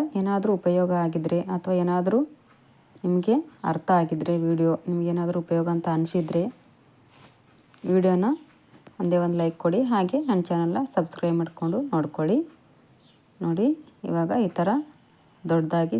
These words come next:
ಚೈನ್ ಎಳ್ಕೊಬೇಕು. ಎಳ್ಕೊಂಡು ಸ್ವಲ್ಪ ಕೆಳಗಡೆ ಇರೋ ದಾರ ಎರಡೆಳೆ ಇರುತ್ತಲ್ವ, ಆ ಎರಡೆಳೆ ದಾರನ ಸ್ವಲ್ಪ ಈ ಥರ ಎರಡು ಬೆರಳಿಂದ ಈ ಥರ ಸ್ವಲ್ಪ ರೋಲ್ ಥರ ಮಾಡ್ಕೋಬೇಕು. ಕೆಳಗಡೆನೇ ಸ್ವಲ್ಪ ರೋಲ್ ಥರ ಬಟ್ಟಿಂದ ಹಿಂಗೆ ತಿರ್ಸ್ಬೇಕು.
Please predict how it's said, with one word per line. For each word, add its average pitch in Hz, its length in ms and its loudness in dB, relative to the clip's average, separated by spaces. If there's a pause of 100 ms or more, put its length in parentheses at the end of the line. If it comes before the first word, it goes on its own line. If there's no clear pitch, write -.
ಚೈನ್ 165 280 0
ಎಳ್ಕೊಬೇಕು. 156 520 -2 (1160)
ಎಳ್ಕೊಂಡು 175 420 0 (240)
ಸ್ವಲ್ಪ 175 240 -2 (160)
ಕೆಳಗಡೆ 185 400 4
ಇರೋ 185 160 2
ದಾರ 180 120 2 (120)
ಎರಡೆಳೆ 180 340 4
ಇರುತ್ತಲ್ವ, 175 380 0 (760)
ಆ 170 60 -2 (100)
ಎರಡೆಳೆ 196 320 6 (100)
ದಾರನ 180 280 4 (600)
ಸ್ವಲ್ಪ 202 280 4 (140)
ಈ - 100 0
ಥರ 190 100 2 (720)
ಎರಡು 196 220 4
ಬೆರಳಿಂದ 185 380 4 (160)
ಈ - 100 0
ಥರ 190 100 -2 (340)
ಸ್ವಲ್ಪ 196 300 0 (120)
ರೋಲ್ 180 260 4
ಥರ 185 80 2 (100)
ಮಾಡ್ಕೋಬೇಕು. 165 400 -4 (100)
ಕೆಳಗಡೆನೇ 180 540 2
ಸ್ವಲ್ಪ 180 240 0 (140)
ರೋಲ್ 170 240 2
ಥರ 185 80 -2 (120)
ಬಟ್ಟಿಂದ 180 420 0
ಹಿಂಗೆ 175 200 0
ತಿರ್ಸ್ಬೇಕು. 160 480 -4